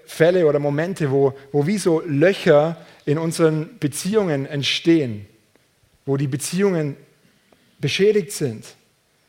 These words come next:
Vielleicht hast du aus deinem Elternhaus nie diese bedingungslose Annahme und Liebe erlebt und erfahren. Und vielleicht stehst du gerade jetzt vor so einem Moment, wo du,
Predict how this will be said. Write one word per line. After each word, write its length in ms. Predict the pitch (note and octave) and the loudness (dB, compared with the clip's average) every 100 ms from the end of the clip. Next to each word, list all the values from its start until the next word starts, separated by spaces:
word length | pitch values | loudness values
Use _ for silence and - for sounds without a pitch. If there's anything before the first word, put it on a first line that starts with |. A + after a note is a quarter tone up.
| _ _ _ _ _ | _ _ _ _ _
Vielleicht 240 | - D3+ | 0 2
hast 220 | E3+ E3 F3 | 2 0 0
du 20 | |
aus 100 | D#3 | 0
deinem 140 | D#3 | 0
Elternhaus 540 | D#3+ F#3 F#3 D#3+ D#3+ E3+ | 0 0 2 2 2 0
nie 200 | G#3 G#3 | 0 0
diese 220 | F#3 E3 | -2 -2
bedingungslose 960 | C#3 B2+ A3 A3 F#3+ F#3 F#3 E3+ E3+ | -2 -2 -2 -2 -2 0 0 2 -2
Annahme 500 | D#3+ G#3+ G3 F3+ E3 | -2 -2 0 0 -2
und 120 | D3 | -2
Liebe 480 | D3 F#3 G#3 D#3 B2 - _ _ | -2 -4 0 -2 -2 -10 _ _
erlebt 440 | - C#3 G3+ - - - - | -6 -2 -2 -4 -18 -20 -12
und 100 | C3 | -10
erfahren. 480 | C#3 - D3 E2+ G#2 _ _ _ _ _ _ _ _ _ _ _ _ _ _ _ _ _ _ _ _ _ _ _ _ _ _ _ _ _ _ _ _ _ _ _ _ _ _ - | -8 -6 -8 -10 -16 _ _ _ _ _ _ _ _ _ _ _ _ _ _ _ _ _ _ _ _ _ _ _ _ _ _ _ _ _ _ _ _ _ _ _ _ _ _ -18
Und 80 | A2+ | -10
vielleicht 280 | A#2+ C#3 - | -2 -2 -2
stehst 280 | C#3 C3 | -10 -10
du 40 | A#2+ | -4
gerade 200 | C3 A#2+ | -2 -2
jetzt 220 | D#3 - | -4 -4
vor 180 | D3 C3+ | -6 -4
so 80 | C3 | -4
einem 80 | |
Moment, 380 | B2 A#2+ C#3 B2+ | -4 -4 -6 -6
wo 80 | A#2+ | -4
du, 340 | A#2+ A#2 - | -2 -4 -6